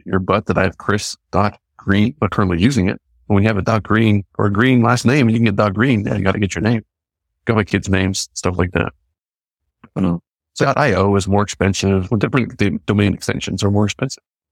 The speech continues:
But with the different extensions, there's more opportunity outside of dot com. Dot com is still king, it'll be king for the foreseeable future. But dot I O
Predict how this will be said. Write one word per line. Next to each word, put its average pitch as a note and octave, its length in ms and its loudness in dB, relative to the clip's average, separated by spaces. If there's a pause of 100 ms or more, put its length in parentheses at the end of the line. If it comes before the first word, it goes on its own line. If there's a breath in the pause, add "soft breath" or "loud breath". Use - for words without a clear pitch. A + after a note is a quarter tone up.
(380)
But C3 120 4
with A#2+ 100 4
the A#2 60 2
different A2+ 440 0
extensions, G#2+ 580 0
there's G#2 140 2
more G2 180 4
opportunity C#3+ 460 0
outside F#2+ 440 0
of F#2 100 0
dot E2+ 240 -2
com. A2 300 0
Dot A#2 160 0
com A2+ 220 0
is G2 80 0
still G#2 200 -2
king, G2+ 280 0
it'll G2 120 0
be G#2 80 -8
king G#2 340 -2
for - 140 -8
the - 160 -6 (720 soft breath)
foreseeable G2 520 0
future. F#2+ 400 0
But F#2 100 -2
dot F#2 200 0
I F2+ 120 2
O B2 220 2